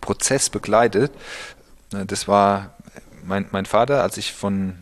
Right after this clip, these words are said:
angefangen hab, mich so richtig für Weinbau zu interessieren, hat er gesagt, "Hier, pass mal auf, jetzt nimmst du mal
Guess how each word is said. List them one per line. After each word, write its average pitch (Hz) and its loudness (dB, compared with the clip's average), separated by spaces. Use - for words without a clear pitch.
angefangen 131 0
hab, 120 0
mich 117 -4
so 107 -2
richtig 120 -4
für 107 -6
Weinbau 104 2
zu - -10
interessieren, 117 -4
hat 101 -4
er 104 0
gesagt, - -6
"Hier, 110 -2
pass 104 -2
mal 95 -2
auf, 135 0
jetzt - -8
nimmst 110 -2
du - 0
mal 107 4